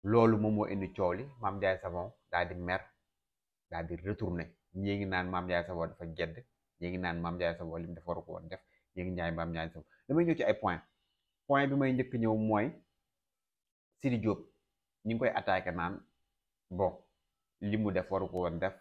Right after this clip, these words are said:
patati patata, attaqué Sidy Diop. Pour te dire, pour wax leen benn affaire, mooy que ne Sidy Diop artiste la.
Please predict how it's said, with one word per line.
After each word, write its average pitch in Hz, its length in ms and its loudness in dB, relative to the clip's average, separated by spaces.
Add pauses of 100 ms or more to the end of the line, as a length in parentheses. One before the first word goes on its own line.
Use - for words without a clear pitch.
(440)
patati 90 460 -2
patata, 92 520 -4
attaqué 92 320 -2
Sidy - 220 -20
Diop. - 160 -18 (100)
Pour 170 120 -4
te 165 80 0
dire, 120 380 0
pour 151 160 2
wax 147 140 2
leen 90 340 0
benn 98 160 0
affaire, - 280 -8 (600)
mooy 117 120 2
que 135 60 0
ne 117 120 0
Sidy 135 200 -2
Diop 98 220 2 (220)
artiste - 380 -4
la. 78 200 -6